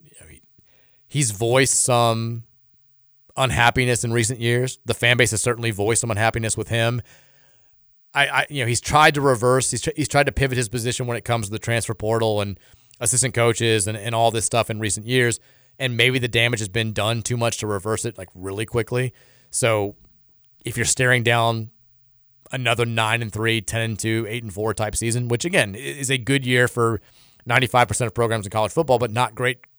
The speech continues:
compared to where you've been in recent history, maybe you, you know, this is the perfect time to get out of town. I think he would take the Bama job. I, I mean,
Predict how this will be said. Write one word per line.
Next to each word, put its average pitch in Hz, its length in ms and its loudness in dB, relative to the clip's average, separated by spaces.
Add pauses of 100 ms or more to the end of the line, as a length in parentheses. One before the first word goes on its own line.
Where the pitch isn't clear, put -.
compared 120 300 -2
to 113 40 -6
where 110 140 -4
you've 98 180 -12
been 127 380 0 (720)
in 131 160 -4
recent 120 320 0
history, 104 500 -4 (800)
maybe 98 360 -6
you, 123 220 -4 (180)
you 117 100 -14
know, 107 60 -14 (180)
this 107 120 -14
is 104 120 -8
the 107 80 -8
perfect 110 280 -6
time 117 120 -2
to 113 80 -6
get 110 120 0
out 107 80 0
of 104 60 -4
town. 117 220 -4
I - 40 -8
think 185 100 -10
he 156 60 -8
would 127 160 -8
take 107 160 -8
the - 60 -16
Bama 90 220 -12
job. 92 340 -12
I, 120 100 -20 (120)
I 143 40 -12
mean, 139 120 -8